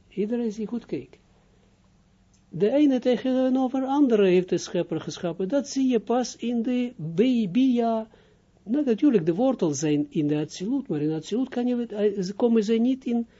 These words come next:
in werking. Het is alleen maar wortels daarvan. Choshech, let op, de eerste regel links. En nu volledige concentratie. Choshech, lomat, or,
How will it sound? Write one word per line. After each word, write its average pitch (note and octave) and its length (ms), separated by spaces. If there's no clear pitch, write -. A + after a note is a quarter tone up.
in G#3 420
werking. A3 460
Het F3+ 100
is - 100
alleen A#3 220
maar A3+ 200
wortels F#3+ 560
daarvan. B2+ 320
Choshech, A3 640
let F3 200
op, - 200
de D3+ 120
eerste D3+ 360
regel C#3 460
links. C3+ 540
En D#3 140
nu A#3+ 200
volledige A3+ 640
concentratie. - 720
Choshech, B3 680
lomat, E3+ 580
or, A3 340